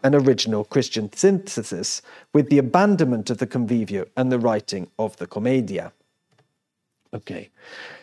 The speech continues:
so now Etienne Gilson and Dante as Christian philosopher, not Thomist theologian.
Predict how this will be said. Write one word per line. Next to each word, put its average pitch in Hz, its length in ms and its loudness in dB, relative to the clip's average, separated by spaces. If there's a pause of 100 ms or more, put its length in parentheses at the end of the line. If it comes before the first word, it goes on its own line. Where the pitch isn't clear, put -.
so 113 160 -2
now 131 420 2
Etienne 135 400 2
Gilson 110 720 2
and 131 140 0
Dante 139 460 0
as 127 180 0 (120)
Christian 147 500 2
philosopher, 143 640 2 (140)
not - 300 0
Thomist 104 440 -2
theologian. 117 680 2